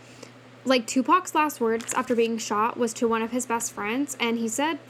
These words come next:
"Fuck you." Like, what? Um, anyway, Thomas's last meal happened to be a chicken leg, French fries, American cheese, or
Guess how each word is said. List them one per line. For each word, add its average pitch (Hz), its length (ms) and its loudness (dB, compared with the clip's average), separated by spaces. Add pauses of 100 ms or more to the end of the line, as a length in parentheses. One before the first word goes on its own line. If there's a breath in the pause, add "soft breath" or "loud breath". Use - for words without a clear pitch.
(120)
"Fuck 226 240 -4
you." - 280 -8 (160)
Like, 254 300 2 (340)
what? 269 560 2 (500 loud breath)
Um, 277 400 6
anyway, 277 720 4
Thomas's 294 600 2
last 247 640 2
meal 240 580 2 (920)
happened 285 340 4
to 277 80 0
be 254 300 2
a 254 120 6
chicken 240 380 0
leg, 294 320 0 (1040 loud breath)
French 277 380 4
fries, 214 560 0 (800)
American 269 800 4
cheese, 302 560 0 (920)
or 262 280 6